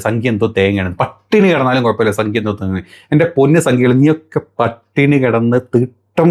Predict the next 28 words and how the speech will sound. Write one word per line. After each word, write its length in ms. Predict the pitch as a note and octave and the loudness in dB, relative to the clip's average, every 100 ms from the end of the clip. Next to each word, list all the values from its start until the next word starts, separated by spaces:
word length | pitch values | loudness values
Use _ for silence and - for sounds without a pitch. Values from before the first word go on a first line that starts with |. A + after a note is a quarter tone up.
| E3+ | 2
തുപ്പിച്ചാവുന്നൊരവസ്ഥ 1200 | G#2+ - D#3 - - B2+ A2+ B2 A#2+ G#2+ G2+ - C3 | -4 -2 -4 -4 -4 0 0 0 -2 -2 -2 -2 -2
വന്നു 140 | A2 G#2+ | 0 0
കഴിഞ്ഞാലും 380 | G2 G#2 A2 G2+ - - - | 0 0 0 -2 -6 -12 0
ഈ 40 | D#3 F3 | 0 2
പറഞ്ഞ 220 | C#3 B2+ - | 0 -2 -2
പാർട്ടി 240 | G#2+ G#2+ A2+ | -2 -2 -2
നിനക്കൊന്നൊരു 480 | G#2 A2 C3+ A2+ A2 - | -2 -2 -2 -2 -4 -4
കോണം 260 | G#2+ G#2 A#2 | -4 -2 -2
ചെയ്യില്ല 260 | G#2 G2 G#2 G#2+ | 0 2 4 4
എന്നുള്ളത് 260 | G2 G2 | 2 2
നീ 60 | G2+ G2 | 2 0
മനസ്സിലാക്കും. 460 | F2+ - - - - _ _ _ _ _ _ _ | 0 -4 -8 -10 -20 _ _ _ _ _ _ _
നമ്മുടെ 200 | A2 A2+ G#2+ | 0 2 0
രാജ്യത്തെ 260 | G2+ G#2 G#2 | -2 0 0
മലയാളി 320 | G2+ G#2 A2 A2+ | 2 2 2 0
സംഘികളോട് 420 | A#2 G2 G2+ G2+ G2+ | -2 0 0 2 0
കൂടെ 100 | G2 F#2 | -2 -4
ഞാനത് 140 | F2 | -4
പറയുന്നത്. 320 | A2 - F#2 - | -6 -6 -14 -6
അതുകൊണ്ട് 280 | G#2+ G#2+ G#2 - - - - | 0 2 0 -2 -14 -10 -4
ഇത്തരത്തിലുള്ള 440 | E3+ A3 G#3 F#3 F3 | 2 2 4 2 2
പരിപാടികളൊന്നും 540 | C3 C3 C3 B2+ A#2 A#2 | 2 2 2 0 -2 -2
ഇവരെ 140 | B2 B2 | -2 -2
മുമ്പിൽ 180 | A#2 G#2+ | -2 -4
നടക്കാൻ 260 | G2 A#2 A2 | -4 -2 0
പോകുന്നില്ല. 280 | G2 F#2+ G2 - - _ _ - | 0 -2 -4 -6 -12 _ _ -4
രാഹുൽ 260 | A#2+ C3 C#3 | -2 0 0
ഗാന്ധി 180 | C3+ | 0